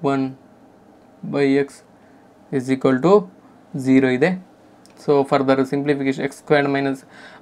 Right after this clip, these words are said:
ಭಾಗಿಸು x ಅಂತ ಹೇಳಿದ್ರೆ ಅದು x minus ಟೂ ಎಕ್ಸ್ by ಅಂತ ಹೇಳಿದ್ರೆ, ಟೂ ಎಕ್ಸ್ by x ಅಂತ ಹೇಳಿದ್ರೆ ಅದು, ಆ, ಟೂ ಮೈನಸ್ ಒನ್ by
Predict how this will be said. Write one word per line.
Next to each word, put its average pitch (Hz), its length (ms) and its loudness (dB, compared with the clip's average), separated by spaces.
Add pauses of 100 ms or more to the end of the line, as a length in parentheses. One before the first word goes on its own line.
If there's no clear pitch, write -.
ಭಾಗಿಸು 135 280 4
x 147 180 0
ಅಂತ 151 180 -2
ಹೇಳಿದ್ರೆ 147 420 2
ಅದು 139 440 2 (220)
x 139 420 0 (880)
minus 143 260 -4
ಟೂ 147 140 4
ಎಕ್ಸ್ 147 180 0
by 147 160 0
ಅಂತ 139 160 -4
ಹೇಳಿದ್ರೆ, 135 300 0 (460)
ಟೂ 151 60 6
ಎಕ್ಸ್ 151 200 0
by 147 200 2
x 147 140 -4
ಅಂತ 143 140 0
ಹೇಳಿದ್ರೆ 139 280 4
ಅದು, 139 260 4
ಆ, 135 40 -16 (920)
ಟೂ 160 360 4 (520)
ಮೈನಸ್ 143 560 -2 (600)
ಒನ್ 139 400 -2
by 135 240 0